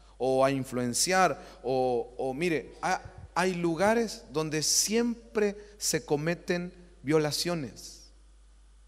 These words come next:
¿Qué espíritus territoriales se moverán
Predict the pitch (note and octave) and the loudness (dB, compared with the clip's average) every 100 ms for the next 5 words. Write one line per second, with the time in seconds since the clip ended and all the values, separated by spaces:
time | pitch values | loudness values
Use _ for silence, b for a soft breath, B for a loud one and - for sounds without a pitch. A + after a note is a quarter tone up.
0 | - - - - - - - - - - | -20 -20 -20 -20 -20 -20 -20 -20 -20 -20
1 | - - - F#3 G3+ F#3+ - - G#3+ A#3+ | -20 -20 -10 -4 -4 -6 -10 -14 -8 -6
2 | A#3 G#3+ D3+ B2+ - C#3 C#3+ C3+ C#3 D#3 | -6 -6 -8 -8 -2 0 0 -2 0 2
3 | E3+ E3+ - C#3+ C3 B2 B2+ C#3 | 0 -2 -6 -6 -4 -4 -4 -6